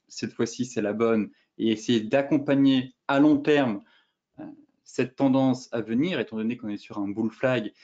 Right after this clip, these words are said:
et donc un drapeau de continuation de tendance. Par contre, si on affine vraiment en données quatre heures, et là pour les traders de court terme, eh bien on se rend compte tout simplement que,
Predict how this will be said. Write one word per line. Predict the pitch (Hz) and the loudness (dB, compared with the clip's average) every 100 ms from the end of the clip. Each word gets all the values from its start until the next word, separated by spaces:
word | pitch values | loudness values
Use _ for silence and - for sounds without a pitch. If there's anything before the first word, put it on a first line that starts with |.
| _ _ - | _ _ -12
et | |
donc | 107 110 - | -6 -6 -6
un | 101 | -8
drapeau | 101 110 110 127 120 | -4 -4 -2 -2 -2
de | 101 95 | -4 -10
continuation | - 127 - 120 110 - | -4 -6 -2 -2 0 -4
de | 104 | -6
tendance. | 110 110 165 190 104 143 _ _ - _ _ _ | -4 0 0 -2 -6 -6 _ _ -20 _ _ _
Par | - - | -10 -2
contre, | 143 185 190 - - _ _ | 0 0 -2 -12 -20 _ _
si | - - | -20 0
on | 165 147 | 4 6
affine | 143 143 151 | 4 2 0
vraiment | 117 131 139 135 127 - | 2 2 4 4 2 0
en | 131 | -2
données | 120 117 110 | 0 0 -2
quatre | 98 - 131 | -6 -6 -4
heures, | 165 160 - | -2 -4 -8
et | |
là | 107 117 | -6 -6
pour | 113 101 | -6 -8
les | 95 | -8
traders | - - 117 113 107 110 | -10 -8 -2 0 0 -4
de | 101 139 | -6 -4
court | 139 120 | -4 -12
terme, | - 131 165 139 - - - _ _ | -4 -2 0 -4 -8 -20 -20 _ _
eh | 110 | -4
bien | 156 | 0
on | 208 | 0
se | - | 2
rend | 143 | 0
compte | 139 180 220 220 | 2 2 0 -2
tout | 185 | -6
simplement | 175 139 113 120 170 208 202 | -4 -2 0 2 4 2 -2
que, | - 151 175 180 | 0 2 2 -2